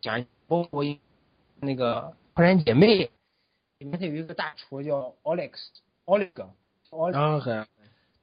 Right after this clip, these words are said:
Speaker 1: 其实
Speaker 2: 不是，
Speaker 1: 奥利格
Speaker 2: 在，在这里面的，在这里面的凯-，凯特·丹宁斯就是那个什么嘛。
Speaker 1: 对啊。
Speaker 2: 就是、对，这个演小女儿的这个，呃，大女儿的这个角色啊，
Speaker 1: 嗯。
Speaker 2: 其实就是，
Speaker 1: 啊，对，
Speaker 2: 对，
Speaker 1: 就是那个，
Speaker 2: 其实
Speaker 1: 就是那个，
Speaker 2: 就是不闪姐妹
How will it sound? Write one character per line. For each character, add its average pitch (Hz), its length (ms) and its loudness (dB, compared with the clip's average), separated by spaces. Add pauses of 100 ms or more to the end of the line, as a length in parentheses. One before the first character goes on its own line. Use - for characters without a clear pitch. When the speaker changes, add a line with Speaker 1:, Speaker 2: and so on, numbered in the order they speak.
(280)
Speaker 1:
其 269 120 -2
实 254 140 0
Speaker 2:
不 285 100 6
是， 254 60 6
Speaker 1:
奥 214 260 2
利 330 140 6
格 277 220 -2
Speaker 2:
在， 339 120 8
在 - 20 -2
这 349 120 -6
里 262 180 0
面 202 240 0
的， 196 160 0
在 269 180 -4
这 294 120 -4
里 233 120 0
面 202 180 0
的 196 120 -2 (180)
凯-， 165 180 -4
凯 175 180 -2
特· 220 180 2
丹 214 180 4
宁 196 180 0
斯 196 240 -2
就 190 140 -2
是 165 140 0
那 151 120 0
个 123 80 -2
什 110 100 -6
么 98 120 -8
嘛。 104 220 -12 (200)
Speaker 1:
对 185 140 2
啊。 117 80 -2 (260)
Speaker 2:
就 165 140 -2
是、 143 120 -10 (380)
对， 113 300 0
这 160 100 -4
个 160 60 -4
演 160 340 4
小 190 180 6
女 208 100 6
儿 160 220 6
的 196 120 6
这 170 80 0
个， 156 140 2
呃， 156 240 6
大 240 200 6
女 175 140 4
儿 156 140 6
的 170 80 0
这 165 100 -2
个 147 100 -2
角 117 180 -4
色 120 200 -6
啊， 98 80 -8 (240)
Speaker 1:
嗯。 143 100 -6
Speaker 2:
其 185 100 2
实 185 100 2
就 180 180 -4
是， 131 240 -2 (260)
Speaker 1:
啊， 170 160 0
对， 233 180 2
Speaker 2:
对， 277 120 4
Speaker 1:
就 254 40 0
是 208 120 0
那 185 80 -2
个， 160 220 -4
Speaker 2:
其 170 120 -16
实 220 60 -14
Speaker 1:
就 - 40 -18
是 208 80 -16
那 190 80 -8
个， 160 160 -6 (120)
Speaker 2:
就 254 120 -4
是 226 80 0
不 208 100 -6
闪 156 200 0
姐 147 80 -16
妹 147 80 -8